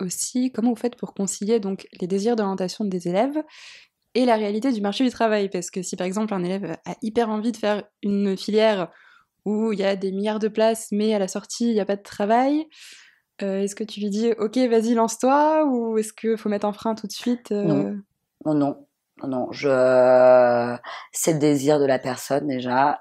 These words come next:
Speaker 2: euh, bien que la personne, elles sont quand même censées savoir où elle met les pieds. Donc le... attention, euh, c'est pas dit que, après en même temps, en plus c'est vrai que, pff,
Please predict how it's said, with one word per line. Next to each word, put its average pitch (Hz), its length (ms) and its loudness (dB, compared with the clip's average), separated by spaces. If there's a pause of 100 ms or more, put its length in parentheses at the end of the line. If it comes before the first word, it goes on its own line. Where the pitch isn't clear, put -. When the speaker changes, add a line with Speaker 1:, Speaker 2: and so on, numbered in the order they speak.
Speaker 2:
euh, 120 480 -2
bien 123 380 -2
que 135 420 -2
la 110 100 -6
personne, 131 480 -8
elles 95 120 -8
sont - 120 -12
quand 127 120 -8
même 127 120 -6
censées 117 280 -12
savoir 127 320 -8
où 123 80 -6
elle 113 80 -6
met 117 80 -6
les 120 100 -8
pieds. - 300 -20 (560)
Donc - 180 -10
le... 120 180 -2 (260)
attention, 143 680 -4 (240)
euh, 104 300 0
c'est 160 200 -4
pas 151 120 4
dit 139 320 -2
que, 123 240 2
après 135 240 -2
en 180 80 -2
même 131 160 -4
temps, 151 160 -4
en 143 60 -4
plus - 140 -12
c'est - 160 -6
vrai 127 180 -4
que, 113 280 -6
pff, - 100 -14